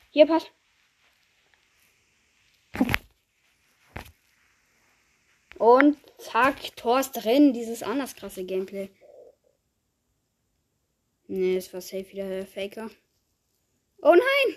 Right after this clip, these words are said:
Danny. Achso, du, du. Oh, oh. Hab ich aus Versehen gekickt. Kampf von der Lok. Warte, ich muss jetzt noch kurz gucken. Nee, ist dreiundzwanzigtausend.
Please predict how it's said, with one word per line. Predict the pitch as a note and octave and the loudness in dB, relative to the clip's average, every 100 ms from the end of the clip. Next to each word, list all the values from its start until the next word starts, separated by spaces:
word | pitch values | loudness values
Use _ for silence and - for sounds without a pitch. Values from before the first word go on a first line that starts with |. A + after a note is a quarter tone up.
| - | -4
Danny. | F4 F4+ F4+ - _ | -2 2 0 -2 _
Achso, | C4+ C#4 C4 | -10 -6 -6
du, | A#3 - - | -8 -12 -14
du. | A3+ A3 - | -18 -14 0
Oh, | C4 - - | 0 0 -8
oh. | G3+ G3 | -8 -8
Hab | - - _ _ _ - | -14 -20 _ _ _ -2
ich | - | 4
aus | B3+ B3 | 4 2
Versehen | A3+ A3 | -6 -6
gekickt. | A3 A3+ C4+ - - _ _ _ _ _ _ - - _ _ _ _ - _ _ _ _ _ _ - _ _ _ _ _ _ - | -6 -12 -16 -16 -18 _ _ _ _ _ _ -20 -20 _ _ _ _ -20 _ _ _ _ _ _ -20 _ _ _ _ _ _ -14
Kampf | A#3+ A#3 A#3+ | -6 -4 -4
von | C4 C#4 | -2 2
der | C#4 | 4
Lok. | C#4+ D4+ E4+ E4+ | 6 6 4 0
Warte, | C4+ C#4 | -6 -6
ich | C4+ | -6
muss | C4+ B3+ C4 | -8 -10 -10
jetzt | B3+ - | -18 -18
noch | C4 | -20
kurz | - - | -20 -18
gucken. | - C4+ C#4+ A#3+ | -12 -6 -6 -4
Nee, | G#3 G3+ | -4 -4
ist | G#3 - _ _ _ - | -6 -20 _ _ _ -8
dreiundzwanzigtausend. | A3+ F4 F4 D4+ - A3 A3+ D#4+ A#4 | 2 4 4 -2 -2 -8 -4 -4 -6